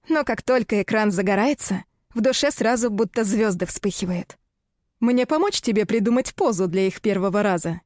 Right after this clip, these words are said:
Или рассказать, что он шепнет ей на ухо, когда стянет с нее трусики?» Смеюсь в голос. Это так в его стиле. «Знаешь, что мне нравится в тебе?» Соболев отвечает сразу. «Знаю.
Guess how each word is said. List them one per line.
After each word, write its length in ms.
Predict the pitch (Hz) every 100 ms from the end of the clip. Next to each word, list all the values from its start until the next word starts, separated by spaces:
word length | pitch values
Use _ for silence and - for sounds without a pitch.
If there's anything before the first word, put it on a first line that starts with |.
| _ _ -
Или 180 | 381 320
рассказать, 440 | 233 - 208 220
что 180 | - 214
он 80 | 202
шепнет 420 | - 190 214 208
ей 200 | 214 202
на 200 | 208 214
ухо, 320 | 208 - 208 190
когда 300 | 208 202 208
стянет 360 | - 202 196
с 60 | -
нее 240 | 214 190
трусики?» 540 | - 185 185 208 277 269 _ _ _ _ _ _ _ -
Смеюсь 480 | - 269 254 262 208
в 120 | 185
голос. 420 | 208 180 180 - - _ -
Это 200 | - 285
так 240 | - 240
в 40 | 247
его 180 | 196 196
стиле. 440 | - 269 226 175 _ _ _ _ _ _ _ _ -
«Знаешь, 320 | 233 370 359
что 220 | - 285
мне 180 | 247 247
нравится 420 | 226 190 170 180
в 40 |
тебе?» 320 | - 190 185 - _ _ _ _ _ -
Соболев 440 | - 277 277 233
отвечает 480 | 214 196 - 214 208
сразу. 460 | - 202 175 175 175 _ _ _ _ -
«Знаю. 500 | 208 277 190 208